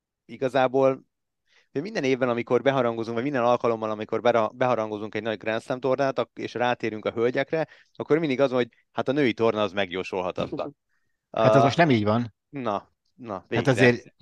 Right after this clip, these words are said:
Speaker 1: Akkor ez az állítás, ez
Speaker 2: <laughs>
Speaker 1: most megdőlt.
Speaker 2: Hát ez most nem, hát igaz, Swiatek ugye azért, ö, hát azért az nagyon brutális, hogy, ö, most pont akartam nektek pontokat mondani, de nem fogok tudni, mert amit ahonnan akartam. Tehát valahogy úgy néz ki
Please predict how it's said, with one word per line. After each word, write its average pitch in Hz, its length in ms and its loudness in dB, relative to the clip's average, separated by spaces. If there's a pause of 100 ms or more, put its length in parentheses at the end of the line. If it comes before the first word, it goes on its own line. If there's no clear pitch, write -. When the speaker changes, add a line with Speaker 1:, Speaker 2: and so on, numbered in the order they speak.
Speaker 1:
Akkor 117 120 0
ez 117 80 2
az 123 60 -2
állítás, 117 440 2
ez 113 240 4
Speaker 2:
<laughs> 117 40 -4
Speaker 1:
most - 100 -8
megdőlt. 98 540 -2
Speaker 2:
Hát 120 120 -4
ez 113 100 2
most 117 160 -4
nem, 113 140 6
hát 107 180 6
igaz, 110 200 4
Swiatek 110 500 0
ugye 107 200 0
azért, 104 480 -2
ö, 107 260 2 (420)
hát 98 160 -8
azért 110 220 2
az 104 80 4
nagyon 117 340 6
brutális, 98 680 -4 (360)
hogy, 101 420 -2
ö, 101 680 4 (1160)
most 113 200 -12
pont 120 280 -4
akartam 104 460 -2
nektek 101 300 -6
pontokat 110 600 -4
mondani, 104 360 -4
de 104 100 -2
nem 110 180 0
fogok 95 320 -8
tudni, 101 280 -6
mert 98 300 -4 (600)
amit 98 260 -8
ahonnan 98 520 -2
akartam. 98 400 -4
Tehát - 480 -6
valahogy 147 320 12
úgy 131 160 8
néz 113 260 6
ki 120 240 0